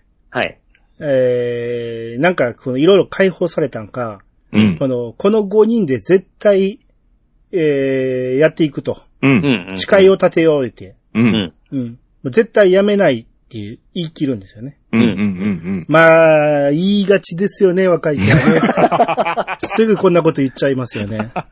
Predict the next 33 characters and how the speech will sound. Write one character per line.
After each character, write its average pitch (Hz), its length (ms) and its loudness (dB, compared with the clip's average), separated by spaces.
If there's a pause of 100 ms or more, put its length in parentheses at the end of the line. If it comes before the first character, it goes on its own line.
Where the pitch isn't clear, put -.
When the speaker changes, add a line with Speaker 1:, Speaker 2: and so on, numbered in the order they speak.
(1500)
Speaker 1:
あ 123 140 -18
の、 107 300 -16
そ - 140 -16
う 101 120 -10
ね、 98 160 -14
そ 101 160 -6
う - 20 -6
ね、 80 100 -8
あ 90 100 -4
り、 104 200 -10
あ 104 100 -4
り 107 100 -10
ま 104 100 -8
す - 100 -20
ね。 - 220 -20
う 233 100 -16
ん。 - 80 -14 (640)
Speaker 2:
な 254 120 4
ん 285 40 2
で 294 140 2
言 220 220 4
う 240 120 6
ん 170 60 4
で 113 80 -6
し - 100 -14
ょ 101 60 -14
う - 40 -12
ね、 110 100 -12
こ 120 160 -14
ん - 20 -10
な 110 80 -12
こ 110 120 -18
と。 104 160 -20